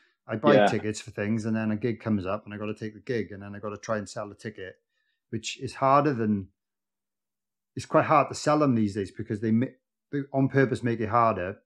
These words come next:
Speaker 1: for kind of, um, secondary sellers and all that and touts. So if, if you, if you generally can't make a gig for a reason,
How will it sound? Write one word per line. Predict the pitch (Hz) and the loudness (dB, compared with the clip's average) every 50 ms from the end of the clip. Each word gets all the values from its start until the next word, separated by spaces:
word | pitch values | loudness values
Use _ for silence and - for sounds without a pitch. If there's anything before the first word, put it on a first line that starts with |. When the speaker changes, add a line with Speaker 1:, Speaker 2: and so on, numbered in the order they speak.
| _ _ _ _ _ _ | _ _ _ _ _ _
Speaker 1:
for | _ - 110 101 95 | _ -6 -6 -6 -6
kind | - - 110 101 | -6 -8 -8 -8
of, | 95 95 - _ _ _ _ _ - | -8 -10 -14 _ _ _ _ _ -12
um, | - 101 95 92 92 90 90 87 87 87 85 _ _ _ - - _ _ _ _ _ | -8 -6 -4 -4 -6 -6 -8 -12 -14 -18 _ _ _ _ -20 -20 _ _ _ _ _
secondary | - - - 110 104 - 107 95 98 | -14 -10 -8 -8 -6 -6 -6 -6 -6
sellers | 95 - - 107 98 101 98 95 90 | -6 -6 -4 -4 -4 -4 -6 -8 -8
and | 92 95 92 | -8 -8 -8
all | 90 92 | -8 -8
that | 92 95 95 92 | -8 -8 -8 -10
and | 90 87 | -10 -8
touts. | - - 104 101 - - - - - - _ _ _ _ _ _ _ _ _ _ _ _ _ _ _ _ _ _ _ _ | -4 -4 -4 -4 -4 -8 -16 -18 -18 -20 _ _ _ _ _ _ _ _ _ _ _ _ _ _ _ _ _ _ _ _
So | - - 123 123 | -6 0 2 2
if, | 113 98 - | 2 2 -2
if | - - 113 - 131 | -6 -10 -4 -2 0
you, | 123 127 - 156 | 0 2 2 0
if | 131 - | 2 2
you | 143 127 | 2 4
generally | 104 - 143 143 156 147 131 117 113 | 6 6 6 8 8 6 6 6 4
can't | 110 - 127 120 117 | 2 2 0 2 2
make | 113 120 123 - | 2 2 2 0
a | 120 101 | -4 -8
gig | 87 95 95 101 104 _ _ _ | -8 -10 -12 -14 -14 _ _ _
for | - 101 95 | -16 -14 -14
a | 90 | -14
reason, | 90 92 92 92 98 95 101 107 | -14 -14 -14 -14 -10 -8 -8 -8